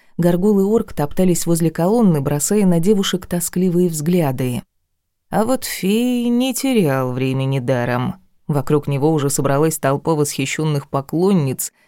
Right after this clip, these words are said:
норовящих пощупать прозрачные крылышки. «Твой друг точно не пропадёт», —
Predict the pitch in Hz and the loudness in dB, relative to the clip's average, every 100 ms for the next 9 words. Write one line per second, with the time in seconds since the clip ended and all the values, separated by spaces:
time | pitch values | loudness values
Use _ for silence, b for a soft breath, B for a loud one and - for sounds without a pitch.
0 | _ - 170 196 226 - 208 - - 190 | _ 0 2 2 0 0 -2 -4 -2 -2
1 | 170 - - 190 - 220 208 - 196 190 | -2 -6 -6 -8 -4 -4 -4 -6 -2 0
2 | 165 165 185 185 185 196 190 190 240 247 | 0 0 0 -2 0 2 0 -2 -4 0
3 | 123 - - - 123 - _ _ _ _ | -2 -2 -8 -8 -8 -10 _ _ _ _
4 | _ _ _ _ _ - 135 131 135 135 | _ _ _ _ _ -6 0 2 2 2
5 | 143 143 - 139 123 - - 120 123 120 | 0 0 -4 0 0 -2 -4 -4 -4 -4
6 | - 123 127 120 - - | -2 -2 -2 -6 -8 -20